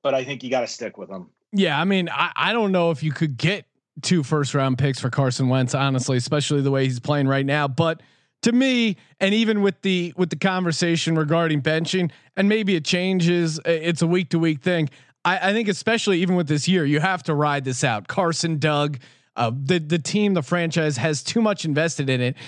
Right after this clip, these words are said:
Speaker 2: You just have to kinda ride it out and, and see where things go. Justin, is Rob and I's decision to stick with Wentz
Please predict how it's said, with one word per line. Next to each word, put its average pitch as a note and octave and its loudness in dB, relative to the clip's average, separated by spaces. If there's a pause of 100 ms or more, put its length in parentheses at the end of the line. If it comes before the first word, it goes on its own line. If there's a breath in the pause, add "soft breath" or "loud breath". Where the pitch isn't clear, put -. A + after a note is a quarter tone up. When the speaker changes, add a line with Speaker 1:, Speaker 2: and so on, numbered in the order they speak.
(180 loud breath)
Speaker 2:
You F3 4
just F#3 0
have G#3+ 0
to G#3+ -2
kinda F#3 0
ride E3+ 2
it D#3+ 0
out E3 0 (300 soft breath)
and, D#3+ 0
and E3 0
see G#3 2
where F3+ 2
things D#3 0
go. D#3 0 (260 loud breath)
Justin, F#3 -2 (960)
is D3+ 0
Rob F3+ 2
and E3 2
I's D#3 0
decision E3 0
to D3 2
stick - -2
with E3+ 0
Wentz D3 0